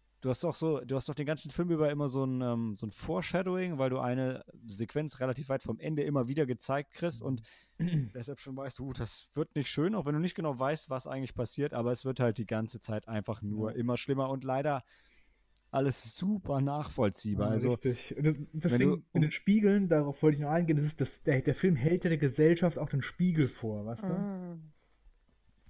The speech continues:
Speaker 1: Ja, es, das ist, ist ein bisschen plakativ, aber kommt im Film schon, schon
Speaker 2: Ja.
Speaker 1: schön rüber, muss man sagen. Ja, nächste Woche wird's dann ein bisschen locker flockiger mit, mit Anna.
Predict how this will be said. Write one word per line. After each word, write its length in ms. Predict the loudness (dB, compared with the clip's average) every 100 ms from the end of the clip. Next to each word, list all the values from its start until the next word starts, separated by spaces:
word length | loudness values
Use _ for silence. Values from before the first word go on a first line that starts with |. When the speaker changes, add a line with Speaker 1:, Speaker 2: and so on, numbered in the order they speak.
| -20 -20 _ _ _ _ -6
Speaker 1:
Ja, 220 | -4 -4 -6
es, 240 | -6 -6 -4
das 160 | -4
ist, 220 | -4 -6 _ -14 -14 -6
ist 120 | -2
ein 40 |
bisschen 220 | 0 0 2
plakativ, 680 | 2 2 0 0 0 -2 -10 _
aber 360 | 0 2 2 -2 _ _ -2
kommt 220 | 2 2
im 100 | 2
Film 240 | 0 0 2
schon, 400 | 0 0 0 -6
schon 200 | -8 -4 -2
Speaker 2:
Ja. 40 |
Speaker 1:
schön 220 | -2 -4
rüber, 300 | -4 -6 -8
muss 180 | -8 -10
man 120 | -10
sagen. 320 | -10 -10 -12 -16 _ _ _ _ _ _ _ _ _ _ _ _ _ _ _ _ _ _ _ _ _ _ _ _ _ _ _ _ _ _ _ _ _ _ _
Ja, 160 | -6 -6
nächste 460 | -4 -4 -2 -2 -4
Woche 260 | -4 -4 -4
wird's 200 | -6 -4
dann 100 | -6
ein 40 |
bisschen 240 | -4 -6
locker 280 | -4 -4 -4
flockiger 460 | -8 -8 -8 -6 -6
mit, 240 | -6 -8
mit 220 | -10 -10 _
Anna. 420 | -6 -4 -6 -8